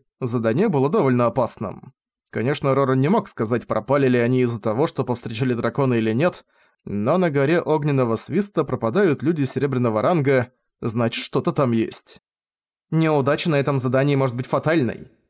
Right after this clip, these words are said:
потому мы не можем снизить порог и пускать туда всех.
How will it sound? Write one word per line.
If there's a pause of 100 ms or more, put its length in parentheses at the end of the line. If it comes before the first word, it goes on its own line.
(100)
потому
мы
не
можем
снизить
порог
и
пускать
туда
всех.